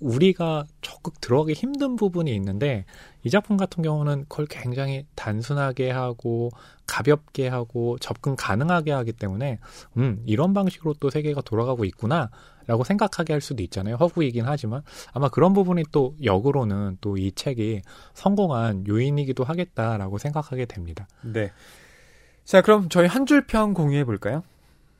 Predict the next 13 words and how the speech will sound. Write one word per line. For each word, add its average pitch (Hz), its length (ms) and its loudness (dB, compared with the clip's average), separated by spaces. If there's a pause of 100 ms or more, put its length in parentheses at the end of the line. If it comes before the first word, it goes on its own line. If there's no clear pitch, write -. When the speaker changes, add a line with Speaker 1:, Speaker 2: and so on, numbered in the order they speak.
(560)
Speaker 1:
저의 120 400 2
한 147 160 -2
줄 143 140 -4
평은요. 101 480 -8 (260)
굉장히 107 320 -4
좀 98 180 -8
짧습니다. 139 600 -6 (300)
총알탄 196 800 2
백일 127 280 -2
세 120 180 0
노인. 87 240 -6 (100)
Speaker 2:
음. 107 400 -4
Speaker 1:
네. 95 220 0